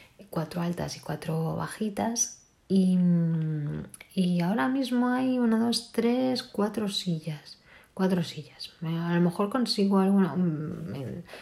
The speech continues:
metemos alguna más en, dentro, pero no es lo que más me preocupa. Hay mucho suelo donde sentarse. Hay las sillas palas si queremos desplegarlas y sentarnos. Y los propios banquitos servirán de silla siempre que queramos.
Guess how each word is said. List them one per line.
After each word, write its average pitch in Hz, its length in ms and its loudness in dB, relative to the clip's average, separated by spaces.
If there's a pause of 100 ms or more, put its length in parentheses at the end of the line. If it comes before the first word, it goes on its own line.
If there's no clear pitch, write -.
(240)
metemos 202 360 2
alguna 196 240 6
más 180 280 2
en, 170 400 2
dentro, 208 400 0
pero 151 640 0 (520)
no 208 680 4
es 180 100 0
lo 175 140 2
que 156 60 -2
más 156 120 -2
me 156 120 0
preocupa. 147 420 -6
Hay 156 80 -2
mucho 160 260 0
suelo 160 320 2
donde 147 260 0
sentarse. 170 640 -4 (560)
Hay 147 120 -4
las 139 160 -2
sillas 147 260 -6
palas 143 380 -6
si 143 100 -6
queremos 156 720 -2
desplegarlas 160 880 -2
y 156 40 -12
sentarnos. 180 640 -2 (360)
Y 147 60 -4
los 151 140 -4
propios 151 320 -6
banquitos 147 520 -4
servirán 143 400 -6
de 139 160 -4
silla 160 680 -4
siempre 147 360 -4
que - 120 -10
queramos. 139 500 -6